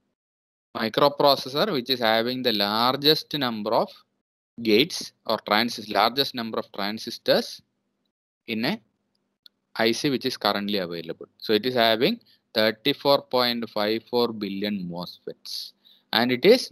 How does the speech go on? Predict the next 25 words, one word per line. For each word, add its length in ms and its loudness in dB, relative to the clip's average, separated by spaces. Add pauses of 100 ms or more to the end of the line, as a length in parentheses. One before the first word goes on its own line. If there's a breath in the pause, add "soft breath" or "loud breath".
based 400 4
on 160 2
a 60 0
technology 680 0
known 240 -6
as 260 -8 (240)
seven 580 4
nanometer 560 -4 (100)
technology. 540 -18 (720)
Seven 360 4
nanometer 560 0
means, 160 -4
what 180 4
do 60 4
you, 140 -2
what 140 2
do 60 4
you 60 0
mean 220 -2
by 80 -6
this 140 -2
nanometer 580 -2
technology? 640 -4 (480 soft breath)
Nanometer 640 0
means 300 0